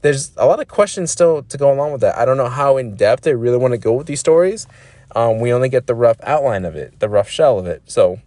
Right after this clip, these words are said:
again, we'll see what it, what happens if they give us more details or we just wait to find out when we actually get the game. Okay, so Victory Road,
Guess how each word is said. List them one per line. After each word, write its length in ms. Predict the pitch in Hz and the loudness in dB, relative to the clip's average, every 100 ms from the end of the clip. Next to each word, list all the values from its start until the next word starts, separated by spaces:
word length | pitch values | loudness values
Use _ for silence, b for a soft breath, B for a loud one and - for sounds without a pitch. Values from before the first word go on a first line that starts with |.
| _ _ _ - _ - | _ _ _ -20 _ -14
again, 380 | 131 160 156 | -4 -4 -2
we'll 160 | 156 143 | -2 -2
see 240 | - 143 | -2 -6
what 200 | 139 135 | -2 0
it, 140 | 127 127 | 0 -2
what 120 | 113 | -2
happens 420 | 117 113 123 113 | 0 -4 -6 -8
if 80 | 113 | -8
they 100 | 110 | -8
give 140 | 110 | -8
us 100 | 104 | -8
more 140 | 113 107 | -6 -8
details 500 | 120 135 139 131 127 | -6 -2 2 2 0
or 60 | |
we 100 | 107 | -6
just 180 | 101 98 | -8 -8
wait 160 | 101 101 | -8 -8
to 80 | - | -8
find 220 | 107 101 | -6 -4
out 120 | 98 | -4
when 120 | 98 | -4
we 120 | 98 92 | -6 -4
actually 320 | 92 - 92 | -4 -6 -8
get 240 | 92 - | -6 -8
the 40 | 95 | -10
game. 260 | 92 85 - B B B B B B B B | -8 -10 -14 B B B B B B B B
Okay, 240 | - 294 160 | 0 2 0
so 200 | 123 180 | 2 0
Victory 360 | 170 233 247 | 2 -6 -6
Road, 480 | 240 254 240 175 123 | 2 2 2 -2 -8